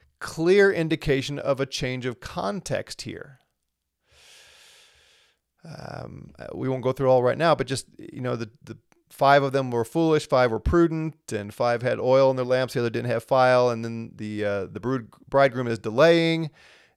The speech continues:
and, uh, when the bridegroom comes, the five that are ready go out to meet him, and the others, uh,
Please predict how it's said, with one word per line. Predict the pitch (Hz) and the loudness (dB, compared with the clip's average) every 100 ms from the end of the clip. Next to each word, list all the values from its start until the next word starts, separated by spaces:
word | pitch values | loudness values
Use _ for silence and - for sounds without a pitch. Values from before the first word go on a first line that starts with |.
| - | -12
and, | 110 107 110 110 107 | -6 -4 -4 -6 -4
uh, | 107 110 110 107 | -2 0 0 0
when | 95 113 117 | -4 -6 -4
the | 113 110 107 98 | -2 -2 -4 -2
bridegroom | 117 113 107 107 | -2 -2 -4 -10
comes, | - 175 170 165 160 - | -2 2 4 2 -2 -6
the | 120 | -2
five | 135 131 | 2 2
that | 120 | 2
are | 120 | 2
ready | 127 127 | 2 2
go | 123 | 2
out | 120 | 0
to | - | 0
meet | 120 147 | -2 -2
him, | 139 143 143 135 - - _ - | 0 -2 -4 -12 -20 -20 _ -12
and | 110 | -10
the | 110 107 | -8 -4
others, | 117 120 120 113 - - | -2 0 -2 -4 -8 -12
uh, | 107 107 101 101 98 98 | -6 -4 -2 0 -2 -4